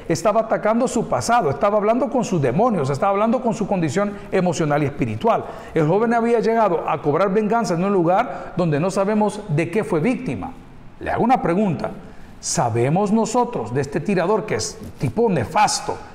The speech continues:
que nunca debe haber sucedido? Pero pregunto, ¿conoces tú cuál fue el origen?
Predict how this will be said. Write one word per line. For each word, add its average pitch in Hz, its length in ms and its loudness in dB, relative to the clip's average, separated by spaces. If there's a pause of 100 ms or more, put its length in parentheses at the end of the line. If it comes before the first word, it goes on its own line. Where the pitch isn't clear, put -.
(120)
que 139 100 -2
nunca 147 260 0
debe 208 200 4
haber 226 120 0
sucedido? 185 480 0
Pero 156 220 -2
pregunto, 196 540 2 (480)
¿conoces 165 840 0
tú 226 160 0
cuál 220 200 0
fue 214 160 0
el 208 80 2
origen? 208 520 -2